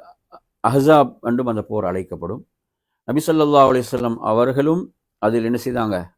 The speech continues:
மண்ணை சுமந்து சென்றார்கள் என்பதை பார்த்தோம். அஹ், அந்த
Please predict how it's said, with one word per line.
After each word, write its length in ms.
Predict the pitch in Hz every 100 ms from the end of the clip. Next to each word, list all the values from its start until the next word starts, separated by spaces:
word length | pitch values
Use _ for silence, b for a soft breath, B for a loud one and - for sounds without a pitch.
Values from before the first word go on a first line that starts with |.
| _ -
மண்ணை 540 | 107 117 117 113 -
சுமந்து 420 | - 110 110 104
சென்றார்கள் 680 | - 101 101 98 90 95 107 _ _ _ _ _ -
என்பதை 340 | 101 95 95
பார்த்தோம். 580 | 87 87 82 104 120 - _ _ _ _ _ _ _ -
அஹ், 360 | 107 104 104 101
அந்த 220 | 110